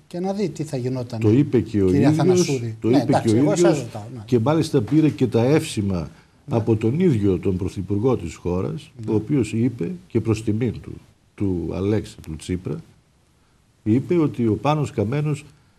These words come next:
Speaker 2: δεν υπήρξε ποτέ πατριδοκάπηλος.
Speaker 1: Ναι.
Speaker 2: Εμάς δεν μας ενδιαφέρει, κύριε Μπάλα, να
Speaker 1: Λάπης, ναι.
Speaker 2: Ναι, συγγνώμη. Δεν
Speaker 1: Παρακαλώ.
Speaker 2: μας ενδιαφέρει να πάρουμε ένα είκοσι τοις εκατό, να βγούμε με χλαμίδες στους δρόμους,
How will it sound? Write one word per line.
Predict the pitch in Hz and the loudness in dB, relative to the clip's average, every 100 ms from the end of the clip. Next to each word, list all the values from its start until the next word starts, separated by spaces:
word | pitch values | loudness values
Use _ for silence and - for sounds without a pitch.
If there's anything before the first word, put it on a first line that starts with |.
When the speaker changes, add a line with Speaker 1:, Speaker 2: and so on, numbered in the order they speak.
| _ | _
Speaker 2:
δεν | 98 147 147 | 0 2 2
υπήρξε | 113 - 135 - 123 | 0 0 -2 0 -2
ποτέ | 117 98 - 131 131 - _ _ _ - | 0 -2 0 -2 -2 -8 _ _ _ -4
πατριδοκάπηλος. | 98 95 92 90 127 139 131 | -2 0 -2 -2 -2 -4 -6
Speaker 1:
Ναι. | 135 120 - _ _ _ 151 | -8 -12 -16 _ _ _ 0
Speaker 2:
Εμάς | 143 135 120 | 2 0 -2
δεν | 160 | -2
μας | 202 - | -2 -2
ενδιαφέρει, | 185 175 151 147 127 | 0 2 2 0 -2
κύριε | 120 117 107 | -2 0 0
Μπάλα, | 92 101 95 85 71 - _ _ _ _ _ _ _ _ _ - | 0 -4 -4 -6 -10 -18 _ _ _ _ _ _ _ _ _ -6
να | 113 110 | 0 2
Speaker 1:
Λάπης, | 104 98 92 - | 2 0 -4 -8
ναι. | 123 107 - _ _ _ | -12 -14 -20 _ _ _
Speaker 2:
Ναι, | 113 110 | -8 -6
συγγνώμη. | 113 95 87 | -6 -8 -8
Δεν | 92 | -10
Speaker 1:
Παρακαλώ. | 120 - | -8 -6
Speaker 2:
μας | 185 | -4
ενδιαφέρει | 196 190 175 156 131 117 | -2 0 0 0 0 0
να | 107 98 82 78 | -2 0 -2 -2
πάρουμε | 131 127 117 117 | 0 2 2 -2
ένα | 113 107 95 85 - _ _ _ _ - | -2 -2 -2 -4 -12 _ _ _ _ 0
είκοσι | 143 147 139 127 | 2 2 0 -2
τοις | 113 | -6
εκατό, | 123 113 101 - 123 110 95 | -4 -2 -4 -4 -2 -2 2
να | 110 | 0
βγούμε | 107 156 147 | 2 0 0
με | 135 | 2
χλαμίδες | 117 110 135 135 | 4 4 2 0
στους | - 104 98 | -2 -4 -2
δρόμους, | 113 123 113 87 | -2 -2 -4 -8